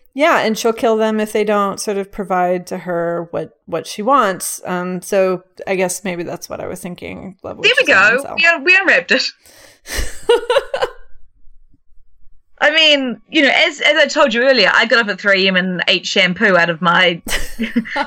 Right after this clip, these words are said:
Speaker 2: thinking it was marmalade. So, you know, one of us, one of us was firing on more cylinders than the other. Um,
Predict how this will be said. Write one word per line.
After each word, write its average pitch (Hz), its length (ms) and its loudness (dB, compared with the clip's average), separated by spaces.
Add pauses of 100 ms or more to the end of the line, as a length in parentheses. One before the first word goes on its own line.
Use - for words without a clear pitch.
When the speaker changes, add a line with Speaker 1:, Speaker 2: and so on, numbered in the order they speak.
(880)
Speaker 2:
thinking 320 240 4
it 277 100 6
was 226 140 4
marmalade. 226 640 4
So, 196 420 4 (160)
you 226 140 -6
know, 185 220 2
one 226 180 2
of 226 80 2
us, 214 240 2
one 240 180 4
of 254 60 4
us 240 120 2
was 220 120 -4
firing 190 340 4
on 180 80 0
more 175 140 4
cylinders 175 380 2
than 170 120 -4
the 165 60 2
other. - 280 2 (640)
Um, 202 720 2